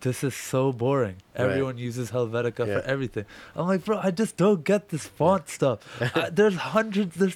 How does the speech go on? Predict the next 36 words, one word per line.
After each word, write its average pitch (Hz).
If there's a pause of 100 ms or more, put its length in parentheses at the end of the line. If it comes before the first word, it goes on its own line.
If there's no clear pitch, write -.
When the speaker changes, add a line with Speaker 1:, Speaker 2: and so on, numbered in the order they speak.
(120)
Speaker 1:
thousands 185
of 151
Speaker 2:
There's 143
Speaker 1:
them." 165
Speaker 2:
so 98
many. 95
Speaker 1:
And 160
I'm 202
just 160
going 190
through, 196
like, 160
now 175
I'm 165
overthinking 156
every 151
font 165
that 151
I 151
put -
for -
every 147
caption 143
of 135
Speaker 2:
Yeah. 107
Speaker 1:
every 143
video. 131
I'm 117
just 120
like, 123 (400)
"How 135
are 135
people 123
going 113 (120)
to, 107
Speaker 2:
Yeah. 107